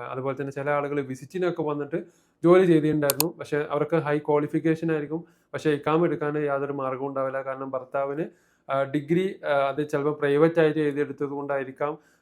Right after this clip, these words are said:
അല്ലാതിരിക്കാം. അപ്പോൾ എന്താവട്ടെ, ആ, അങ്ങനെയൊക്കെ ഒരുപാട് ആളുകൾക്ക് ചാൻസുകൾ നഷ്ടപ്പെട്ടിരുന്നു. എന്നാൽ അവർക്കൊക്കെ സന്തോഷിക്കാനുള്ള വകയാണ് ഇന്ന്, ആ, നമ്മൾ അൽ മുസാഫിർ ട്രാവൽസ് വഴി നിങ്ങൾക്ക് മുന്നിൽ തുറന്നു വെക്കുന്നത്. ഒന്നാമതായിട്ട് നമുക്ക് ഈ ഒരു, ആ, വിസയിൽ നിങ്ങളെ ഫാമിലിയെ സൗദിയിലേക്ക് കൊണ്ടുവരാൻ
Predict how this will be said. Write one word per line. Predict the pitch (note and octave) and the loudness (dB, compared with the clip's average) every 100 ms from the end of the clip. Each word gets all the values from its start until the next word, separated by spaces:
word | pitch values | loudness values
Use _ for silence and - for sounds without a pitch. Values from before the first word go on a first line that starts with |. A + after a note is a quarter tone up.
| _ | _
അല്ലാതിരിക്കാം. | D#3 E3 E3+ D3+ C#3 C#3 | 4 6 6 4 -2 -6
അപ്പോൾ | C#3+ F#3 F#3 | -2 2 4
എന്താവട്ടെ, | F3 G3+ F#3+ F#3 F3+ G3+ E3+ | 4 4 4 4 4 2 0
ആ, | D#3+ D3+ | -2 -2
അങ്ങനെയൊക്കെ | D#3 E3+ E3 | 2 0 2
ഒരുപാട് | E3+ D#3 D#3+ E3+ | 0 2 4 4
ആളുകൾക്ക് | D#3 D#3 D#3+ D3+ D#3+ | 2 2 0 -2 -4
ചാൻസുകൾ | C#3+ C#3 C#3+ D3+ D#3 | -4 -6 -8 -6 -4
നഷ്ടപ്പെട്ടിരുന്നു. | C#3+ C#3 C#3+ D3 C#3 C#3 E3 - _ E3+ | -4 -4 -4 -4 -6 -6 -8 -10 _ 0
എന്നാൽ | F#3 F#3+ | 2 4
അവർക്കൊക്കെ | F3+ F3+ F3 F3+ | 2 -2 -2 -2
സന്തോഷിക്കാനുള്ള | - C#3+ D3 D3 D3+ D#3+ D3 C#3+ | -2 -2 -2 -2 0 0 2 2
വകയാണ് | C3+ D3 D3+ D3 | 2 0 -2 -2
ഇന്ന്, | D#3 C#3+ D#3 F#3 - _ _ | -8 -4 -4 -4 -10 _ _
ആ, | C#3 | -2
നമ്മൾ | C#3 C#3 C#3 | 0 -2 -4
അൽ | D3 C3+ | -6 -6
മുസാഫിർ | C3 C#3 C3+ C#3+ C#3+ | -6 -4 -4 -6 -10
ട്രാവൽസ് | - C#3+ D3 E3+ E3+ | -4 -2 2 0 0
വഴി | D3+ D3 C#3 | -2 -2 -4
നിങ്ങൾക്ക് | C3 C3+ - E3+ - C3+ | -8 -10 -6 -8 -8 -12
മുന്നിൽ | C3+ C3+ C3+ | -8 -8 -6
തുറന്നു | C3+ C3 D3 | -4 -4 -4
വെക്കുന്നത്. | C3+ C3 B2+ B2 F#3+ - _ F3 | -6 -8 -10 -8 -8 -12 _ 2
ഒന്നാമതായിട്ട് | G#3+ A3 G#3+ G#3 | 6 8 8 6
നമുക്ക് | G#3 F3+ F3 F#3 F#3+ | 2 2 2 2 2
ഈ | E3+ G3 | 2 2
ഒരു, | F#3+ F#3 D#3+ | 2 2 4
ആ, | C#3+ C#3+ | 4 4
വിസയിൽ | C#3 C#3 D#3+ E3 D#3+ | 0 4 6 6 4
നിങ്ങളെ | D3+ D#3 | 2 2
ഫാമിലിയെ | D3+ C#3 C#3 D3 | 0 -2 0 0
സൗദിയിലേക്ക് | D3 C3 C3+ C#3+ C#3 | 0 -4 -4 -4 -4
കൊണ്ടുവരാൻ | C3+ C#3+ C#3 C#3 D3 | -4 -4 -4 -4 -6